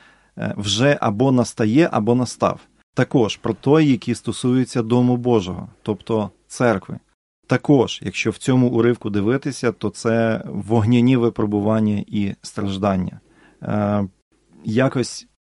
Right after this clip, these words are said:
недавно я перечитував Євангелію, і там трапились мені слова, як Ісус звертається до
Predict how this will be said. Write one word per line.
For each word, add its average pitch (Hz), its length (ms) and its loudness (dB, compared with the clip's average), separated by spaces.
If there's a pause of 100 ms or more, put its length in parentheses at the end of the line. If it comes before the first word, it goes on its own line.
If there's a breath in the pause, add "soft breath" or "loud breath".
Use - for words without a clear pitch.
(140)
недавно 120 500 0
я 110 200 -4
перечитував 104 800 -6
Євангелію, 110 720 -4
і 101 480 -8 (180)
там 101 200 -6
трапились 104 500 -4
мені 104 220 -2
слова, 104 400 -2
як 98 300 -8 (300)
Ісус - 640 -4
звертається 101 800 -2
до 95 300 -6